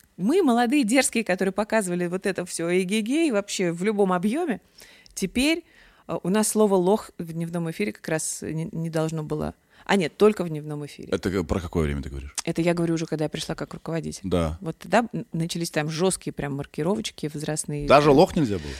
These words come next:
Speaker 1: Лох, э, можно было после двадцати одного, во. Такая
Speaker 2: Ничего
Speaker 1: была
Speaker 2: себе.
Speaker 1: рекомендация от нашего юротдела.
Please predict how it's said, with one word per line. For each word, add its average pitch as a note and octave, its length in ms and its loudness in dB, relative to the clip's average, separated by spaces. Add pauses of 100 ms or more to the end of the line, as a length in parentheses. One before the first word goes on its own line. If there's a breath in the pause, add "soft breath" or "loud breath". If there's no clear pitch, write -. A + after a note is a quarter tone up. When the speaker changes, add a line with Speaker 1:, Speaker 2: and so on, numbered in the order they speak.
(140 loud breath)
Speaker 1:
Лох, G#3+ 460 2
э, G3 340 4
можно F3 280 -2
было D#3+ 220 0
после D3+ 500 -2
двадцати - 360 -8
одного, C#3 340 -6
во. A#2+ 220 -12 (1400 loud breath)
Такая E3+ 240 6
Speaker 2:
Ничего F#3+ 100 6
Speaker 1:
была F#3 80 10
Speaker 2:
себе. F#3 80 6
Speaker 1:
рекомендация B3+ 500 6
от E3+ 80 2
нашего G3 240 2
юротдела. A3+ 640 2